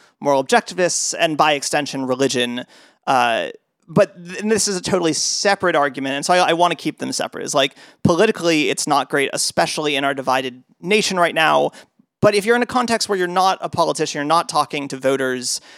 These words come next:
you're just talking between your friends, that argument's moot. Um, and I don't think everyone should talk to each other like they're politicians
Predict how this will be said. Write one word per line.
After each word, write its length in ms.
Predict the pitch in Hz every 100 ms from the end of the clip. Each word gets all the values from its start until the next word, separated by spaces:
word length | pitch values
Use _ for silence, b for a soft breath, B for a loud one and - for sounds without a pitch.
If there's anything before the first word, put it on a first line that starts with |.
| B
you're 80 | 151
just 220 | 156 -
talking 300 | 175 156 147
between 180 | 160 147
your 80 |
friends, 580 | 139 220 202 175 156 - B B
that 120 | - 220
argument's 360 | 226 214 190
moot. 580 | 165 151 135 80 - - _
Um, 420 | 143 139 131 131 135
and 100 | 147 b b
I 160 | 175
don't 300 | 180 226 220 - - _
think 200 | 226 185
everyone 340 | 185 185 180 170
should 140 | 156
talk 180 | 170 156
to 80 | -
each 120 | 135
other 180 | 131 120
like 140 | 131
they're 140 | 131 120
politicians 840 | - 113 - 120 - 107 87 -